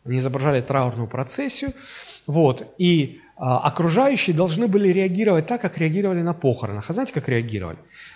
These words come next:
А, положено было бить себя в грудь, плакать и рыдать. Вот, и Христос говорит: «Вы как дети, которые, э, вроде как играют в, в траурную процессию, в похорон, а ждут, что реакция будет, а реакции нет.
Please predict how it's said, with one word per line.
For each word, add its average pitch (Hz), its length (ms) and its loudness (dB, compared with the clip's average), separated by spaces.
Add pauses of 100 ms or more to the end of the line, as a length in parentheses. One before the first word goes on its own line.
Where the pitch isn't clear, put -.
(100)
А, 101 300 -2
положено 226 440 2
было 196 240 2
бить 160 320 0
себя 160 300 0
в 147 120 -4
грудь, 240 380 0
плакать 220 560 0
и 170 60 4
рыдать. 123 560 -4 (1040)
Вот, 135 360 2
и 160 380 4
Христос 190 380 -2
говорит: 233 320 2
«Вы 226 220 -2
как 247 260 -8
дети, 214 420 -4 (320)
которые, 190 440 2
э, 170 40 -4 (300)
вроде 185 500 -2
как 185 360 -4 (360)
играют 180 560 4
в, 151 180 -6
в - 380 -10
траурную 165 520 8
процессию, 175 540 -2
в - 40 -16
похорон, - 300 -6 (220)
а 170 440 6 (420)
ждут, 147 340 4
что 170 220 4
реакция 240 480 4
будет, 185 220 0
а 147 120 6
реакции 165 500 2
нет. 285 340 -6